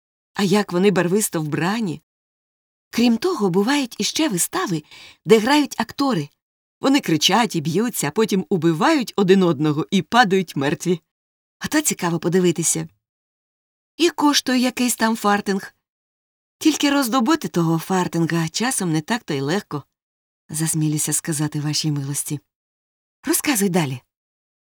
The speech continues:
Інколи ми, хлопці зі смітного двору, б'ємося на палицях, як ото ремісничі підмайстри. Принцові зблиснули очі.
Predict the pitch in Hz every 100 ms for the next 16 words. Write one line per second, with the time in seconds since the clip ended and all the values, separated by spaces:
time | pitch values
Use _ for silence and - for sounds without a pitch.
0 | _ 415 440 185 151 151 220 175 185 170
1 | - 156 151 156 160 170 185 147 131 185
2 | 196 143 _ - - 127 143 156 185 202
3 | 180 147 - 127 160 180 180 165 147 147
4 | _ _ _ _ 156 165 165 165 165 170
5 | - 226 - 165 175 160 143 - - 135
6 | _ _ _ _ _ _ _ - 127 156
7 | 208 - 214 214 143 143 147 165 175 -
8 | 156 127 -